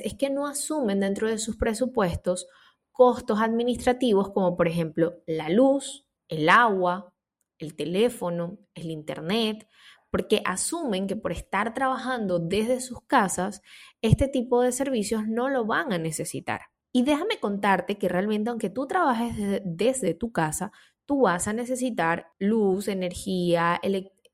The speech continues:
algún tipo de internet para poder operar. No necesitas tener un, una oficina alquilada para estar pagando estos gastos. Aún estando dentro de tu casa,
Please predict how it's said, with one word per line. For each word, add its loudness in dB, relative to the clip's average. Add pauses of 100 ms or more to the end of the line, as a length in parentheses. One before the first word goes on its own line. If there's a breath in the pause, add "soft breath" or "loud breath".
(140)
algún 0
tipo -4
de -2
internet -4
para -8
poder 0
operar. -4 (140)
No -2
necesitas 0
tener -4
un, -4
una -4
oficina -2
alquilada 2
para 0
estar -2
pagando -2
estos -6
gastos. -4
Aún -2
estando -2
dentro 0
de 2
tu -8
casa, -6